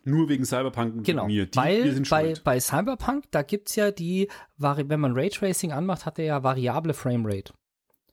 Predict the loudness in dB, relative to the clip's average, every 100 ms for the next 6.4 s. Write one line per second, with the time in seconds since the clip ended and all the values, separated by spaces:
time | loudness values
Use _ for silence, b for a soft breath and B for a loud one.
0 | b b b 0 0 0 0 0 0 0
1 | 2 0 0 -2 0 0 -2 -2 -2 -2
2 | -4 0 0 2 0 0 0 0 -4 -2
3 | 0 0 0 0 2 0 -2 -4 -4 -4
4 | -2 -2 -2 -2 -2 -2 -2 -4 -8 _
5 | _ -2 0 0 0 0 -2 -2 -4 -2
6 | -2 -2 -4 -4